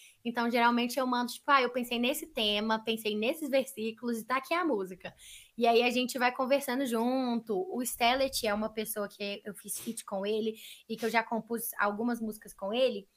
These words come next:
E a gente sempre faz assim, tipo, "Ah, eu acho que isso aqui tá legal, mas a gente podia adicionar uma ponte." Ou, "Eu acho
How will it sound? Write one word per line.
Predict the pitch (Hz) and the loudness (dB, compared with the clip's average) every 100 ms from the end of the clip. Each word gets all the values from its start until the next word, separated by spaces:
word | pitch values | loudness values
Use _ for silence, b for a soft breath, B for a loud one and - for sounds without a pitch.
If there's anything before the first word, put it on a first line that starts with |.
| b b b b - | b b b b -4
E | 233 247 254 | 2 2 2
a | - 226 | 2 2
gente | 247 254 | 0 0
sempre | - 277 294 | 0 0 0
faz | 285 277 | 2 2
assim, | 269 269 | 2 -2
tipo, | 254 - | -2 2
"Ah, | 285 277 254 220 - | 6 6 6 6 2
eu | 226 | 4
acho | 233 240 | 4 2
que | 247 | -4
isso | 269 | -6
aqui | 254 254 | -4 -4
tá | 269 | -2
legal, | 294 330 254 | 0 2 2
mas | 262 240 | 0 -2
a | |
gente | 247 233 | -4 -6
podia | - 226 240 | -4 0 0
adicionar | 240 254 233 | 2 2 4
uma | 240 | 2
ponte." | 254 262 247 269 247 214 202 - 196 180 B B B - | 0 2 4 4 4 0 -4 -6 -6 -6 B B B -6
Ou, | 208 220 233 226 - | 0 4 4 4 2
"Eu | 226 | 4
acho | 226 220 - | 4 4 -4